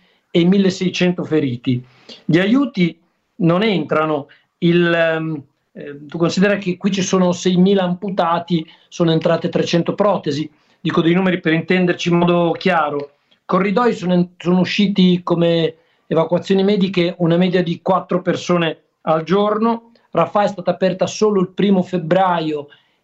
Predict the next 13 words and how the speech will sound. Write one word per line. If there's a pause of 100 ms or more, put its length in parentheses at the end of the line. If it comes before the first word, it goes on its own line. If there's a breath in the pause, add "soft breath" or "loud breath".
e (160)
di
milleseicento
passaggi (300 soft breath)
ne
sono
stati
registrati
soltanto
trecentonovantacinque
nella
prima
settimana.